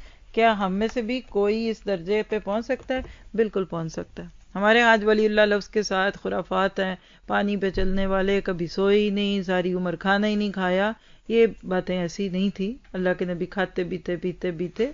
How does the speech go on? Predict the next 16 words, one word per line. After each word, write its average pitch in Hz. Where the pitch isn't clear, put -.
और 175
बाकी 160
भी 160
चीज़ें। 160
बहरहाल, 233
आगे 190
चलते 214
हैं। 262
शाहिद, 202
बशीर 196
और 175
नज़ीर 185
अल्लाह 180
ने 180
आपको 175
बनाया। 196